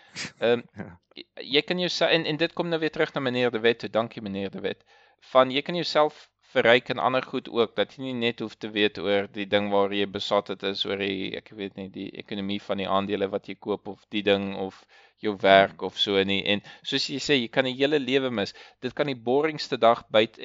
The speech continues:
Speaker 2: Emma hou daarvan om s-, te sit en kyk na die goggetjies in die grond of so, en ek vertel van, van die bugs wat op die, die sulke blink, ehm, kewertjies wat in die, in die tuin is,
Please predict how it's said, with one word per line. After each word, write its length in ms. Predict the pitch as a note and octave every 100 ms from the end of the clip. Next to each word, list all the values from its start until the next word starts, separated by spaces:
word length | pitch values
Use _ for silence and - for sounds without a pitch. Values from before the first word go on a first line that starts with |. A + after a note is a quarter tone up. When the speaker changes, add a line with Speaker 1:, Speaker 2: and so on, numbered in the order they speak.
| G2
Speaker 2:
Emma 340 | - D3+ D#3 C3
hou 160 | C3 C#3
daarvan 280 | C3+ - C3
om 100 | B2
s-, 100 | -
te 140 | -
sit 220 | - C3
en 80 | A#2+
kyk 200 | A#2 A2+
na 60 | A#2+
die 60 |
goggetjies 560 | G#2+ A#2 - A2+ A2+ G#2+
in 100 | A2+
die 60 | -
grond 320 | A2 G#2 G#2
of 140 | G#2
so, 180 | - A2
en 200 | G#2 G#2
ek 180 | G2+ - - _
vertel 280 | - A2+ A2+
van, 180 | - A2+
van 140 | A#2+
die 80 | G#2+
bugs 400 | G2+ G2+ G2+ -
wat 160 | A2
op 100 | G#2+
die, 240 | G#2 G2 G2+
die 80 | -
sulke 300 | - A2+ A2+ _
blink, 460 | A2 G#2+ A2 G#2 - _ _ -
ehm, 180 | G2+ G2+
kewertjies 640 | - B2 A2 - G#2+ -
wat 160 | G2 -
in 60 |
die, 380 | G2 F#2+ F#2+ G2
in 120 | -
die 120 | G2 G2
tuin 280 | A2 G#2 F#2+
is, 180 | F#2+